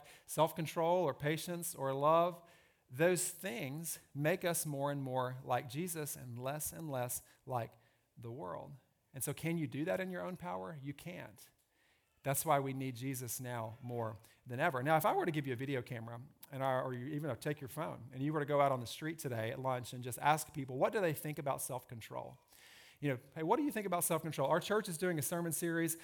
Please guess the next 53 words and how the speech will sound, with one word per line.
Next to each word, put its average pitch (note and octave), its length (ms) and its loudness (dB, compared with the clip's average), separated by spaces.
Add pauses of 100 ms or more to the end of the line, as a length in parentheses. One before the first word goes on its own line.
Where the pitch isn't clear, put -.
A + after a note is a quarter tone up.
(180)
on C3+ 120 -8
fruit F3 160 4
of E3+ 60 2
the D#3 40 0
Spirit, E3 300 0
and C#3+ 100 -6
the C3 40 -6
pastor D#3 340 -2
was D3 100 -6
talking C#3+ 240 -2
about C#3 180 -2
self-control B2+ 600 -4
today. A2+ 180 -6
What D3+ 160 -4
do D4 60 -2
you C#4+ 80 -2
think D#3+ 180 -4
about B2 240 -4
self-control?" A#2 720 -10 (600)
I F3 80 4
think B3 220 0
that G#3 120 -2
this G3 200 2
is D#3 120 0
one G3+ 200 2
of D3 160 -4
the, B2+ 260 4 (140)
the C#3 400 -4
fruit F#3 180 6
of D3+ 80 2
the C3+ 60 0
Spirit. D3+ 400 4
I D#3 80 8
don't D#3+ 160 2
know D3+ 180 4
if C3+ 220 0 (240)
they D#3 100 4
would D#3+ 120 6
even C3+ 140 2
refer B2+ 260 -2
to D3 120 -2
it C3 60 0
as A#2+ 100 -6
a - 40 -6
fruit C#3 200 -2
of B2 60 -2
the A2+ 60 -4
Spirit, C#3+ 460 2
but C#3 160 0
the D3+ 80 -4
concept A3 640 2
of C3+ 100 0
self-control C#3 880 2